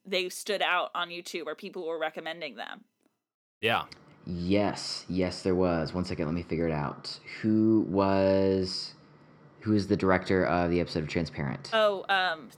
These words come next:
Speaker 1: Jill. Is it Jill, I think?
Speaker 2: Jill Soloway.
Speaker 1: Yes, Jill Soloway.
Speaker 3: Yes. Her speech was amazing. It was very, very good. And at the end, when it was, um, she does that whole, like, topple the patriarchy thing,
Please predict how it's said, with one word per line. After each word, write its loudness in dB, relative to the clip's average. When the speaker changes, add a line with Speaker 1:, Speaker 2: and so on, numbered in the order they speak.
Speaker 1:
Jill. 2
Is -10
it -10
Jill, 0
I -8
think? -6
Speaker 2:
Jill 0
Soloway. 0
Speaker 1:
Yes, -6
Jill -6
Soloway. -4
Speaker 3:
Yes. -4
Her 6
speech 6
was 4
amazing. 4
It -16
was -8
very, 4
very 6
good. 6
And 2
at 4
the 0
end, 8
when 4
it 4
was, 4
um, 2
she 2
does 8
that 2
whole, 0
like, 2
topple 4
the 4
patriarchy 4
thing, 0